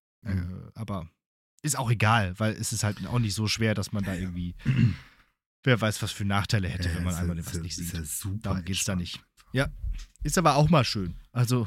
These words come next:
Speaker 1: Das
Speaker 2: neben
Speaker 1: stimmt.
Speaker 2: ga-, so ge-, diesen ganzen Souls-Spielen und so kann man dann auch gerne mal sowas spielen, ab und zu.
Speaker 1: <clears throat>
Speaker 2: Ja.
Speaker 1: Gut, dann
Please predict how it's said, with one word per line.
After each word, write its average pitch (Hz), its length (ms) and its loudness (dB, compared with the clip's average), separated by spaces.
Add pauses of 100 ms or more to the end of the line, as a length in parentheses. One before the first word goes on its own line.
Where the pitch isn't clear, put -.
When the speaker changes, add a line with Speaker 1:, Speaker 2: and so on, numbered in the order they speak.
Speaker 1:
Das 127 200 -6
Speaker 2:
neben 123 60 4
Speaker 1:
stimmt. 135 260 8
Speaker 2:
ga-, 123 120 2
so 120 140 0
ge-, 123 100 -4
diesen 123 220 0
ganzen 123 260 0
Souls-Spielen 139 800 4
und 139 140 6
so 127 180 2 (240)
kann 151 140 4
man 139 100 4
dann 127 100 2
auch 120 120 4
gerne 117 240 2
mal 104 120 0
sowas 95 280 -4
spielen, 90 360 -6
ab - 140 -12
und 87 120 -12
zu. - 180 -14 (100)
Speaker 1:
<clears throat> - 420 10 (1200)
Speaker 2:
Ja. 170 120 -2 (320)
Speaker 1:
Gut, 156 280 8 (400)
dann 131 340 8